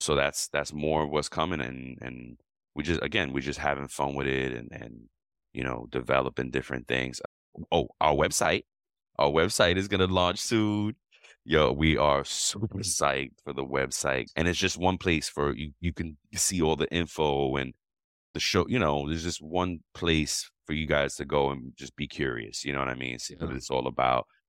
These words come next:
Speaker 1: Um, we, we wanna, we're gonna start delivering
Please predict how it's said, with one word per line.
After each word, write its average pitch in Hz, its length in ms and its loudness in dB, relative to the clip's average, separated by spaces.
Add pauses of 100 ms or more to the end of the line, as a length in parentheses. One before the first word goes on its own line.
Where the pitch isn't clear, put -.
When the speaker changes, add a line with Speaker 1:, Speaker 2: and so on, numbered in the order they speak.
(180)
Speaker 1:
Um, 64 120 0 (840)
we, 67 100 -4
we 60 180 -6
wanna, 65 340 0
we're 65 120 -6
gonna 64 140 -4
start 64 320 0
delivering 64 600 -2